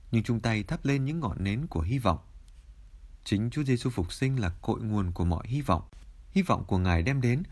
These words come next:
không giống như những hy vọng lạc quan được bén rễ từ những nét đẹp nhân bản và được diễn tả qua những câu nói mang tính khích lệ.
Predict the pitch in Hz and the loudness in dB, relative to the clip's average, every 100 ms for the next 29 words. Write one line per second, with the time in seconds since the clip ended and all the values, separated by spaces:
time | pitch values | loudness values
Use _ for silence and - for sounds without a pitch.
0 | - - 131 110 113 135 165 131 165 170 | -14 -2 0 2 2 0 0 0 0 0
1 | 151 123 104 98 - 139 151 151 98 - | 0 0 2 0 0 0 0 2 0 0
2 | 110 127 143 190 87 85 131 170 - 87 | 0 0 -2 0 0 0 -2 -4 -2 -2
3 | - 160 139 87 71 - - - 101 85 | -2 -2 2 2 2 -6 -18 0 2 2
4 | 85 135 156 104 78 82 98 110 131 110 | 0 -2 -2 0 0 0 -2 -2 -4 -2
5 | 104 92 127 120 101 101 117 190 - 113 | 0 0 -2 -2 -4 -4 -2 -4 -2 -2